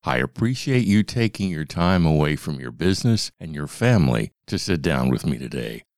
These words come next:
I'm Tim Anderson, the Appraiser's Advocate. You can reach me at tim at the appraisersadvocate dot com, and we call this one On Widgets,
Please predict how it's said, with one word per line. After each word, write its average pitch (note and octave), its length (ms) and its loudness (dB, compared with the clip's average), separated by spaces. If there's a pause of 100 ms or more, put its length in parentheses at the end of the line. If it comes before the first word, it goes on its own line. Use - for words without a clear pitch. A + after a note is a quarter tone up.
(140)
I'm A2+ 260 2
Tim B2 300 2
Anderson, E2+ 640 -2 (120)
the F2+ 260 2
Appraiser's F#2+ 640 2
Advocate. F2 580 -2 (220)
You C3 160 2
can A#2+ 180 2
reach A#2 320 2
me F#2+ 180 -10
at E2 220 0 (140)
tim A2+ 520 0
at - 180 -2
the B1+ 160 -6
appraisersadvocate F#2+ 1160 2
dot A#1+ 280 0
com, A#1+ 480 0 (200)
and C#2+ 240 2
we A#2+ 200 4
call A2 260 2
this G#2+ 240 2
one G2 280 4 (200)
On C#2 280 2
Widgets, A2+ 680 0